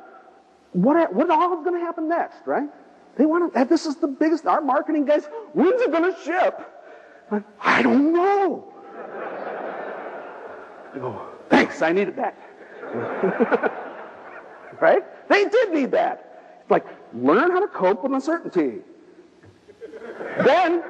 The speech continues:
it'll all be okay. And as soon as I know, the second I know anything, I'll tell you. And then I'll tell you when, you know, I, as soon as I know what I told you before was wrong. You'll just have to trust me on that one. The organizations you're working with, what's your job?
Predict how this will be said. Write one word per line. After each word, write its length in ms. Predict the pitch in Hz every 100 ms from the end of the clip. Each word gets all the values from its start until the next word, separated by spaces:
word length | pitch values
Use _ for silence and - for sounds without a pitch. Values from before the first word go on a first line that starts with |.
| - - -
it'll 180 | 233 320
all 240 | 311 294
be 120 | 349 285
okay. 520 | 277 320 285 185 - - - -
And 120 | 190
as 100 | 185
soon 260 | - 415 466
as 120 | 415
I 240 | 415 453 440
know, 300 | 403 - - -
the 100 | 240
second 460 | - - 523 466 226
I 100 | 180
know 240 | 175 165
anything, 340 | 156 151 170 170
I'll 100 | 165
tell 220 | 170 139
you. 100 | 101 - - - - - - - - - _ _ _
And 140 | 165 190
then 120 | 208
I'll 120 | 370
tell 240 | - 160 190
you 100 | 277
when, 360 | 202 202 220 - 220
you 60 |
know, 200 | 170 147
I, 160 | 196 180
as 100 | 165
soon 140 | 180
as 60 | 214
I 60 | 214
know 240 | 147 185
what 100 | 202
I 120 | 196
told 180 | 135 151
you 60 | 208
before 280 | - 135
was 120 | 196 247
wrong. 320 | 415 427 - - - - - - - -
You'll 120 | 151
just 220 | 147 233 233
have 120 | 208
to 60 | 254
trust 320 | 302 349 254
me 80 | 175
on 120 | 160
that 200 | 156 156
one. 200 | 123 113 - - - - - - - - - - - - - - - - - - - - - - - - - - - - - -
The 80 | 190
organizations 680 | 254 370 330 262 294 262 208
you're 140 | 254
working 340 | 214 269 180
with, 180 | 151 135
what's 200 | 269 -
your 120 | 370
job? 480 | 302 170 160 202 247